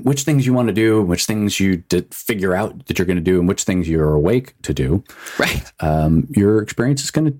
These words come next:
Speaker 1: change from cruise to cruise.
Speaker 2: And so would we go back?
Speaker 1: Yes, we will absolutely do another swinger cruise,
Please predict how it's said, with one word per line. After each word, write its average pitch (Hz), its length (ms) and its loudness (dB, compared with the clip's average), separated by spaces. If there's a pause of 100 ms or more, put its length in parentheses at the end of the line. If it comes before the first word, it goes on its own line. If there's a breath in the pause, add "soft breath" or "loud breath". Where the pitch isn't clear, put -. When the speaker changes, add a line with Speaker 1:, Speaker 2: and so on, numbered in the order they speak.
(140)
Speaker 1:
change - 540 -4
from 85 180 -2
cruise 80 280 0
to - 80 -2
cruise. 67 400 -2 (240)
Speaker 2:
And 202 120 4
so 196 200 4
would 170 140 2
we 165 100 4
go 160 140 0
back? 185 320 -4 (1600)
Speaker 1:
Yes, 104 600 2
we 101 100 4
will 90 200 4
absolutely 104 580 2
do 90 440 2
another 95 500 4
swinger 95 360 -2
cruise, 76 500 0